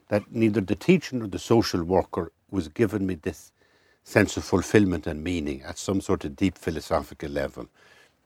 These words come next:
And I thought, "You know something? The church is now becoming really modern.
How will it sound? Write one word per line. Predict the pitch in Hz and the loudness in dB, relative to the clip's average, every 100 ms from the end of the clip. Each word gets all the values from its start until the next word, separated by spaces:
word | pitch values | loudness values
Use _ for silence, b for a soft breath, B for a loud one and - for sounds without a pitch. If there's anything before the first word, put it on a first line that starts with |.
| _ | _
And | - 87 | -4 -2
I | 78 | -2
thought, | 76 - 80 76 | -6 -6 -6 -6
"You | - | -6
know | 92 | -6
something? | 90 95 80 - 76 65 _ _ _ _ _ _ _ _ _ _ _ | -4 -6 -8 -10 -12 -12 _ _ _ _ _ _ _ _ _ _ _
The | - | -8
church | 92 - 135 - | -2 6 6 6
is | 110 87 | 0 2
now | 92 | 2
becoming | 80 85 - 82 76 76 | 0 -4 -6 -6 -6 -2
really | 95 143 135 104 | -2 0 -2 -2
modern. | 78 69 - 69 73 | 0 -2 -4 -12 -20